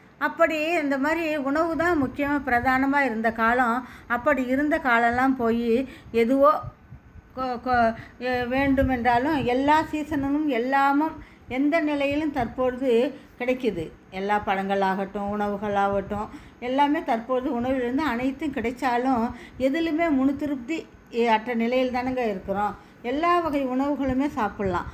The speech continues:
ஆனால் அதன் சதுக்-, சத்துக்கள் எப்படி இருக்கு? அனைத்திலையும் கலப்படம்.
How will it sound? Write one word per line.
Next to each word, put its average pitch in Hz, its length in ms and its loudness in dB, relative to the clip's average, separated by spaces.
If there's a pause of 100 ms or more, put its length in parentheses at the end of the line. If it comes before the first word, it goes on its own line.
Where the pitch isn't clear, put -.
(180)
ஆனால் 262 360 0
அதன் 220 380 0
சதுக்-, 240 420 -2
சத்துக்கள் 254 440 0
எப்படி 262 300 2
இருக்கு? 233 480 2 (400)
அனைத்திலையும் 202 580 -2
கலப்படம். 226 580 2